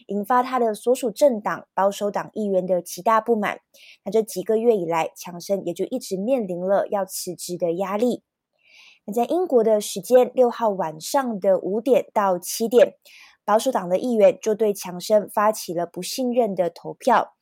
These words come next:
最终结果是，强生成功保住了他的首相位置，挺过了不信任投票。那这一次的不信任投票是采取匿名的制度，这当中保守党议员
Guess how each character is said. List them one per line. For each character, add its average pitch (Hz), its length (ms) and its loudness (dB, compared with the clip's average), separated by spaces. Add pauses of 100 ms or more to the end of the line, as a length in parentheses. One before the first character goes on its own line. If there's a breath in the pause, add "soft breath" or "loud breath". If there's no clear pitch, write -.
(340 soft breath)
最 311 140 -2
终 320 200 0
结 202 220 -2
果 190 160 -4
是， - 380 -2 (240 soft breath)
强 196 280 -10
生 233 300 0
成 185 380 -8
功 220 320 0
保 160 180 -2
住 214 220 -2
了 196 80 4
他 196 180 -6
的 196 160 0
首 - 160 -8
相 196 220 -8
位 214 220 2
置， - 380 -6
挺 160 320 -12
过 226 200 6
了 185 140 2
不 - 120 -14
信 190 240 -8
任 170 160 -6
投 151 220 -14
票。 - 380 0 (840 soft breath)
那 196 80 -10
这 294 160 2
一 277 40 0
次 - 120 -4
的 247 140 4
不 208 120 -6
信 220 220 -6
任 220 160 -2
投 190 180 -12
票 185 360 -4
是 - 160 -8
采 190 200 -6
取 180 200 -8
匿 214 200 -2
名 185 140 -2
的 185 100 -2
制 208 280 -4
度， 233 280 -2 (400 loud breath)
这 233 140 -8
当 240 220 0
中 240 340 0
保 208 160 -2
守 214 160 -6
党 196 260 -6
议 269 200 -2
员 190 280 6